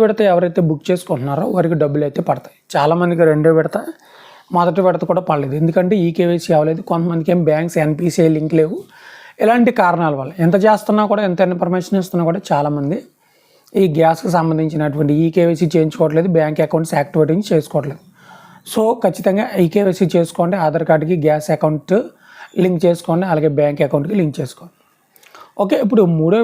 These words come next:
విడతకు వచ్చేటప్పటికి మనకి కేంద్ర ప్రభుత్వం గుడ్ న్యూస్ అయితే చెప్పింది. ఏంటనంటే ఈ మూడో విడతలో ఎవరైతే ఉజ్వల యోజన పథకం కింద గ్యాస్ సిలిండర్ కనెక్షన్ తీసుకుంటారో వారికి గ్యాస్ సిలిండర్లతో పాటు స్టవ్ కూడా ఉచితంగా ఇవ్వబోతుంది.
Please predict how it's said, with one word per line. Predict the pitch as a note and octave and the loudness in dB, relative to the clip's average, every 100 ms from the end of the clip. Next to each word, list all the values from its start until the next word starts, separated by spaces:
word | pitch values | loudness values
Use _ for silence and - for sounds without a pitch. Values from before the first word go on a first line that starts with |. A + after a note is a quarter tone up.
| A3+ | 0
విడతకు | G#3 F3+ | -2 -2
వచ్చేటప్పటికి | F#3 F#3 E3 D#3+ F3+ A#3 F3 | 0 2 2 0 0 0 0
మనకి | E3+ G#3+ | -2 -2
కేంద్ర | D#3 E3+ G3+ F#3 | 0 0 0 0
ప్రభుత్వం | F3+ E3+ A3+ A3+ | -2 0 0 2
గుడ్ | E3+ E3 | 2 4
న్యూస్ | A#3 A#3 | 2 2
అయితే | G3 G#3+ E3+ | 0 0 0
చెప్పింది. | D3+ C#3+ C3+ _ _ _ - - - - G#3 | 0 -4 -4 _ _ _ -20 -20 -14 -4 -2
ఏంటనంటే | A3+ G3+ D3+ D#3 C#4 D#4+ _ _ _ _ - - G3+ | 0 0 -2 -4 -6 -8 _ _ _ _ -12 0 2
ఈ | A3 G3 | 4 4
మూడో | G#3 A#3+ B3 | 4 4 4
విడతలో | A3 A3+ A3+ E3+ | 2 0 0 2
ఎవరైతే | F3+ F#3 F#3+ F#3 | 2 2 2 2
ఉజ్వల | D#3+ C3+ E3+ G3 G3+ G3+ - _ _ E3 | 0 0 2 2 2 0 -10 _ _ 2
యోజన | E3 F#3+ E3+ F3+ F#3 | 4 4 2 0 0
పథకం | E3 D3+ E3+ D#3+ | -2 0 0 0
కింద | D#3+ D#3+ B3+ - _ _ _ _ _ C#3 | -2 -2 -6 -10 _ _ _ _ _ 0
గ్యాస్ | F3 F#3+ G3+ - | 2 2 0 -2
సిలిండర్ | A3 G3 G3 G#3 G3+ | 0 0 0 -2 -2
కనెక్షన్ | F3 - F#3+ E3 | -4 -2 0 0
తీసుకుంటారో | D#3+ - D3 F3 F#3 | -2 -4 -2 -2 0
వారికి | D#3+ D#3+ G3 | 0 0 0
గ్యాస్ | D3+ D#3+ F#3 | 2 0 0
సిలిండర్లతో | - D#3+ F3+ F#3 D#3 D3+ | -2 0 0 -2 -2 -2
పాటు | D3 C#3 C#4+ - - - - _ - | -2 -2 -6 -10 -20 -20 -20 _ -10
స్టవ్ | - G3 B3 | -6 0 2
కూడా | B3+ A3 | 4 2
ఉచితంగా | F#3 - F3+ D#3+ | 2 0 0 0
ఇవ్వబోతుంది. | C#3+ D3 - | -2 -8 -12